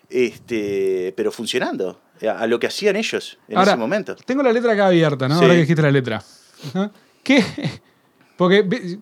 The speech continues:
Speaker 2: creo que hubo, hubo algunas, este, discrepancias ahí, unas polémicas, como,
Speaker 1: Sí, hubo, sí.
Speaker 2: como siempre, con, con las cosas de los Beatles, este, y con las cosas inglesas, sobre todo, ¿no? Que le,
Speaker 1: Mm.
Speaker 2: le, ¿qué, de, qué, ¿De qué va la letra? ¿Qué,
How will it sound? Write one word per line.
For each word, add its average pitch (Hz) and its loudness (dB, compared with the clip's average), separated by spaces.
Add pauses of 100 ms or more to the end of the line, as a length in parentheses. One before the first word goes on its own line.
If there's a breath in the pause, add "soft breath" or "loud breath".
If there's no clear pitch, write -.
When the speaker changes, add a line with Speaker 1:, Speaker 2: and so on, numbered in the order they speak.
(240)
Speaker 2:
creo 277 0
que 240 4
hubo, 220 8
hubo 190 6
algunas, 170 2
este, 123 -4
discrepancias 131 -2
ahí, 147 0
unas 143 -2
polémicas, 139 0
como, 117 -8
Speaker 1:
Sí, 117 0
hubo, 107 0
sí. 98 -10 (120)
Speaker 2:
como 143 2
siempre, 180 6
con, 123 0
con 127 -2
las 120 -2
cosas 143 0
de - 2
los 139 4
Beatles, 160 2 (460 loud breath)
este, 120 0
y 107 -6
con 107 -6
las 95 -12
cosas 127 0
inglesas, 127 0
sobre 120 -4
todo, 139 4
¿no? 139 2
Que 117 -4
le, 113 -10
Speaker 1:
Mm. 120 -8
Speaker 2:
le, 120 -16 (180)
¿qué, 254 6
de, 196 4
qué, 254 0
¿De 240 4
qué 277 4
va 247 8
la 165 8
letra? 131 4
¿Qué, 156 2